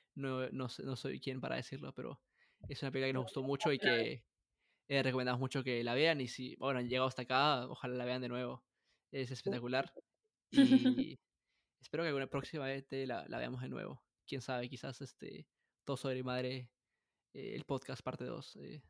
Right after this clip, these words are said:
Speaker 1: se venga
Speaker 2: Depende de
Speaker 1: eventualmente.
Speaker 2: la cuarentena.
Speaker 1: <laughs> Sí, depende de muchas cosas. Bueno, Lucía, ha sido un placer como siempre.
Speaker 2: Igualmente.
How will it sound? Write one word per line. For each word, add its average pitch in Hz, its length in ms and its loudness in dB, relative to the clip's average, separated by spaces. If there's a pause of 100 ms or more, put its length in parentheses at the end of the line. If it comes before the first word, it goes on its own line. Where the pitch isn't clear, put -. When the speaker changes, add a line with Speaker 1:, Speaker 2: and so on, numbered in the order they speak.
(140)
Speaker 1:
se - 180 -8
venga 123 480 -4
Speaker 2:
Depende - 600 -14
de 127 160 2
Speaker 1:
eventualmente. 123 580 4
Speaker 2:
la - 340 -4
cuarentena. 185 520 -4 (520)
Speaker 1:
<laughs> 156 240 8
Sí, 127 280 2 (340)
depende 131 300 -4
de - 20 -2
muchas 127 220 -8
cosas. 120 360 -14 (120)
Bueno, 143 160 2
Lucía, 131 280 -2
ha 127 40 -8
sido 139 160 -2
un 135 40 -2
placer 131 220 -4
como 135 140 -4
siempre. 143 420 -2 (800)
Speaker 2:
Igualmente. 190 640 0